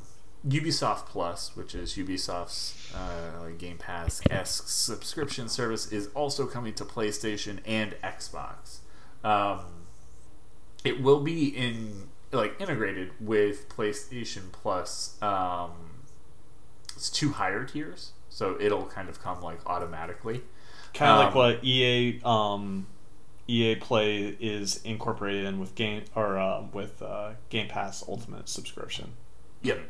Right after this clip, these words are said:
Speaker 1: exactly like that. Um, and I'm not sure how it's going to come to Game Pass.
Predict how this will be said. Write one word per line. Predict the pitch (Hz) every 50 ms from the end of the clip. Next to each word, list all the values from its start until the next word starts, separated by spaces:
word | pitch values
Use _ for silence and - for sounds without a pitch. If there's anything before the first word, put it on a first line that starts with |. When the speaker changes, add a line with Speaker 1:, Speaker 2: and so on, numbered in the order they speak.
| - -
Speaker 1:
exactly | 98 107 113 113 - 98 82 - - 92 87
like | 82 80 - - -
that. | - 50 - - - - - - - - - - -
Um, | 123 113 110 107 104 95 92 92 85 85 - -
and | 139 135 127 127 120 113 - - - -
I'm | 139 139 143
not | 143 180 214 - -
sure | - - 185 180 147
how | 131 - - 98 120 127
it's | 123 -
going | - 113 107 110 113 120
to | 131 123
come | - - 123 127 127 131 131 - - -
to | - 135 123 123 127 127 123 123 123 131 131 123 - - - - - - - - - - - - - - - - - - 123 113 - - - - - - -
Game | 107 110 123 131 143
Pass. | 139 156 156 160 175 170 - - -